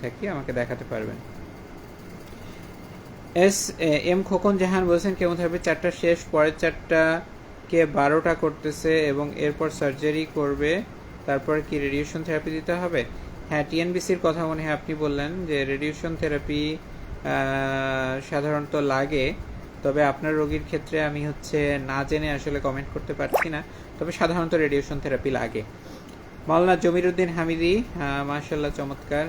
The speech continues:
হ্যাঁ, আলহামদুলিল্লাহ, thank you, জ-, জাযাকাল্লাহ ভাই। আহ, ওকে, আপনারা যারা আজকে আমার লাইভে অংশগ্রহণ করেছেন এবং পার্টিসিপেট করেছেন অ্যাক্টিভলি, সবাইকে অসংখ্য ধন্যবাদ।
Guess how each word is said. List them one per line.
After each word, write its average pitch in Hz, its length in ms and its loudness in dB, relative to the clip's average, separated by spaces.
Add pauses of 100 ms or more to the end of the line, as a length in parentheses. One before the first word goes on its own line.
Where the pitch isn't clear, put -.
হ্যাঁ, 135 340 -6 (720)
আলহামদুলিল্লাহ, 131 560 -2
thank 127 400 -4
you, 135 80 -2 (200)
জ-, 127 240 -4
জাযাকাল্লাহ 131 520 0
ভাই। 127 240 -4 (840)
আহ, - 1700 -8
ওকে, 175 340 6
আপনারা 170 320 4
যারা 165 320 6
আজকে 160 420 2
আমার 151 420 2
লাইভে 143 480 2
অংশগ্রহণ 139 560 -4
করেছেন 139 520 -4
এবং 131 320 -4
পার্টিসিপেট 135 460 -6 (140)
করেছেন 131 340 -6
অ্যাক্টিভলি, 135 560 -4 (580)
সবাইকে 139 280 2
অসংখ্য 143 400 0
ধন্যবাদ। 143 480 0